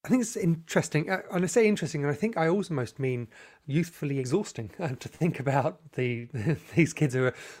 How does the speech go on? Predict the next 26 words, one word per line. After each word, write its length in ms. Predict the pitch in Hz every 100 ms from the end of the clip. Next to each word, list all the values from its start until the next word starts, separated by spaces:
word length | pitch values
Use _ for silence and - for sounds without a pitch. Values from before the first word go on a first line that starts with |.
| -
sort 160 | 175
of 40 | 127
doing 300 | 170 165 156
all 100 | 147
the 140 | 143
other 160 | 143 131
bits 300 | 147 151 123
and 100 | 110
pieces 340 | 131 123 113
that 180 | 139 147
they 120 | 123
need 320 | 123 139 135 -
to, 280 | 131 120 113 - - _
on 160 | 185 175
top 240 | 170 226
of 140 | - 147 _ _ _
sort 220 | - 160
of 40 |
studies 640 | - - 160 165 160 160 139
or 340 | 127 120 120 113
worrying 260 | 143 139
about 100 | 127
exams 640 | 151 120 151 151 143 135 123
or 220 | 117 117 - - _
the 140 | 156 151
other 280 | 147 131